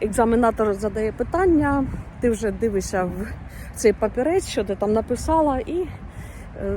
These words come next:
відтуди вже береш відповідь. Ці екзамени здавати не складно. Але все ж таки, е,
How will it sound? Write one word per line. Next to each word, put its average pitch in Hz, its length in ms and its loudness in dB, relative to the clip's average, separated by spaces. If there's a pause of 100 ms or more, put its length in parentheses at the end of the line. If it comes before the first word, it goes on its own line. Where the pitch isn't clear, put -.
(280)
відтуди 214 400 2
вже 190 180 2
береш 190 560 0
відповідь. 160 520 -6
Ці 277 100 -2
екзамени 233 580 0
здавати 226 460 -4
не 220 120 -4
складно. 285 680 -2 (580)
Але 247 360 2
все 202 320 -6
ж - 120 -8
таки, 214 560 0 (340)
е, 180 260 0